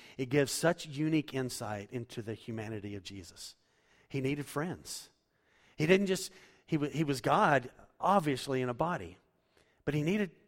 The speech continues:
people that he could talk to and relax with. And I don't know about you, I don't know how you see Jesus. I think he probably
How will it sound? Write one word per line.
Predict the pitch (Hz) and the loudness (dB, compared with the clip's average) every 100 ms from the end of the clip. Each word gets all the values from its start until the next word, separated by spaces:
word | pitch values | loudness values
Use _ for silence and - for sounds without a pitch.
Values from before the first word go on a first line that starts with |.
| _ _ | _ _
people | - 185 147 131 | -4 -2 -2 -4
that | |
he | 131 | -4
could | 127 - | -6 -6
talk | 165 156 - | -4 -4 -4
to | 147 131 | -6 -4
and | 113 | -4
relax | 110 120 143 156 - | -4 -2 -2 -2 -6
with. | 120 110 98 - - - - - - | -8 -8 -8 -14 -20 -20 -20 -10 4
And | 151 | 8
I | 196 | 10
don't | 180 | 8
know | 170 | 6
about | 156 135 | 6 4
you, | 156 160 | 4 4
I | 151 | 4
don't | 165 | 2
know | 151 | 0
how | 143 | 0
you | 151 147 | -2 -2
see | 127 - 139 | -4 -4 -4
Jesus. | 117 135 123 143 - - | -4 -6 -4 -6 -6 2
I | 139 | 2
think | 170 175 160 | 2 -2 -2
he | 147 | -4
probably | - 147 139 131 147 151 | -2 0 0 -2 -2 -2